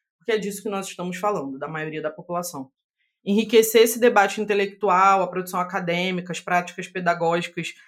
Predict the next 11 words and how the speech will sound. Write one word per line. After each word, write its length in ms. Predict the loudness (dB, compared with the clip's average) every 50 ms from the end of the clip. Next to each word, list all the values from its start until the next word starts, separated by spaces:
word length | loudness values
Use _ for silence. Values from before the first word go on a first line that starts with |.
| _ _ _
e 140 | 2 2 4
dialogar 480 | 6 6 6 6 8 8 6 4 4 2
com 140 | 0 0
toda 240 | 2 4 6 6 6
a 40 | 6
sociedade 480 | 4 0 -2 -2 0 0 0 0 0 -2
brasileira 640 | -4 -4 -4 -4 -4 -4 -2 -2 0 0 0 -2
com 380 | -4 -2 0 2 2 4 4 2
o 40 |
firme 360 | 0 0 -2 -2 -2 -2 -4 -2
propósito 720 | -2 -2 -2 0 0 2 2 2 2 0 -4 -8 -10 -10